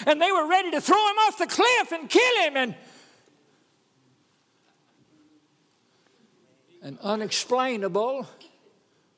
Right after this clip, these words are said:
separation. He just, and he doesn't run. He doesn't hide. He just walks through the midst of it. <laughs>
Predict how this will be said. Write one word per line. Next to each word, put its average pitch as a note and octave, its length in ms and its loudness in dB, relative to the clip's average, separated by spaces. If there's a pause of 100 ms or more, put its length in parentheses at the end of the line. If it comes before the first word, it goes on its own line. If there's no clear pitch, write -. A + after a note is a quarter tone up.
(280)
separation. B3 840 -4
He E3+ 120 -6
just, - 280 -14 (200)
and G3 160 -4
he A#3 140 -4
doesn't F#3 380 -4
run. D#4+ 480 0 (600)
He E4+ 160 4
doesn't F#3+ 400 -4
hide. G#4 720 0 (420)
He E3 160 -2
just D#3+ 380 -4 (1160)
walks C#3 380 -4
through F#3+ 140 -2
the B3 100 -8
midst - 340 -14
of - 160 -14
it. - 60 -20
<laughs> D#3 40 -20